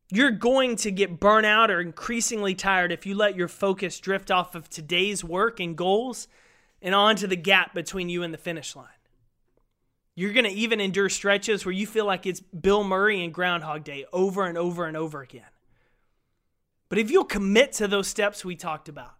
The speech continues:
breaking your big goal into tiny steps, scheduling time in your calendar for those steps, reviewing your progress every week, getting comfortable controlling your controllables in the midst of discomfort,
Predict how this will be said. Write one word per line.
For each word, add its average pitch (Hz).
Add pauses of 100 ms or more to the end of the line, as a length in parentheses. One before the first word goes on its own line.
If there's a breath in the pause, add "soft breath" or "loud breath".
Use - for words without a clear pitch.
(540)
breaking 247
your 226
big 196
goal 202
into 180
tiny 170
steps, - (200 soft breath)
scheduling 247
time 208
in 190
your 180
calendar 170
for 160
those 156
steps, -
reviewing 208
your 208
progress 180
every 156
week, 143 (320 loud breath)
getting 285
comfortable 190
controlling 247
your 240
controllables 196
in 175
the 160
midst 185
of 175
discomfort, 165